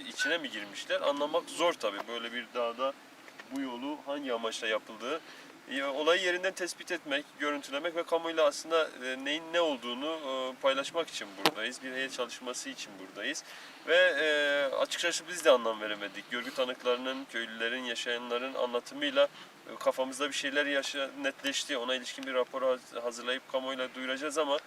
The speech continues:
e, buradan hükümete çağrımız, sessiz duran hükümete bir çağrımızdır. E, provokasyondur bu. Buna engel olunması lazım. Barış böyle, e, barışın dile getirildiği, hani barışa bu kadar yakın olmuşken, en azından söylem bazında da olsa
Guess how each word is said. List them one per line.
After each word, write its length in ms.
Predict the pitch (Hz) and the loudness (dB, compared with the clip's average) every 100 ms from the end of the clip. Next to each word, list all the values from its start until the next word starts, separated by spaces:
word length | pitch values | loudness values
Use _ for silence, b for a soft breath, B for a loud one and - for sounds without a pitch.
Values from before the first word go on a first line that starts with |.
| B B B - - | B B B -12 0
e, 60 | 120 117 117 113 | 2 4 4 2
buradan 280 | 139 143 160 | 2 2 2
hükümete 460 | 147 - 277 330 302 | 0 -2 -2 0 0
çağrımız, 560 | - 139 269 302 269 | 6 8 6 0 -2
sessiz 440 | - 123 - - - 127 | -2 -2 -2 -2 -4 -2
duran 200 | 117 117 | 0 0
hükümete 500 | 117 117 117 135 131 | -6 -8 -6 -6 -8
bir 60 | |
çağrımızdır. 720 | 120 127 120 123 170 165 110 90 B B B B - 110 | -6 2 2 2 -4 -4 -6 -10 B B B B -14 -6
E, 200 | 113 113 - - - | -2 -2 -6 -18 0
provokasyondur 840 | 139 139 139 143 - 185 180 127 | 4 6 8 6 6 2 2 -2
bu. 280 | 98 107 107 | -4 -8 -2
Buna 200 | 139 151 | 4 6
engel 280 | 143 147 190 | 6 6 6
olunması 560 | 185 139 113 104 - 101 | 6 4 -2 -4 -4 0
lazım. 280 | 98 98 95 110 | 0 0 -4 6
Barış 380 | 127 - - 131 | 6 6 0 -2
böyle, 280 | 139 147 147 | -2 4 4
e, 300 | 123 131 127 | 4 0 2
barışın 420 | 131 131 - 311 302 | 2 4 0 -2 -6
dile 200 | 269 302 | -2 0
getirildiği, 640 | 285 277 - 139 139 127 143 | 2 0 -2 -4 -2 -2 0
hani 240 | 127 123 | 0 2
barışa 360 | 127 123 - 135 | 2 2 -2 -4
bu 120 | - | -4
kadar 180 | 139 135 | 0 2
yakın 320 | 135 135 143 | 2 2 -2
olmuşken, 540 | 139 139 147 - 143 - B B - - | -4 -4 -6 0 0 0 B B -14 8
en 100 | 135 | 10
azından 360 | 156 156 147 147 | 10 6 4 4
söylem 400 | - 135 151 160 | 4 2 2 6
bazında 360 | 143 277 285 285 | 4 6 0 2
da 60 | |
olsa 440 | 285 135 - 285 | 0 0 6 6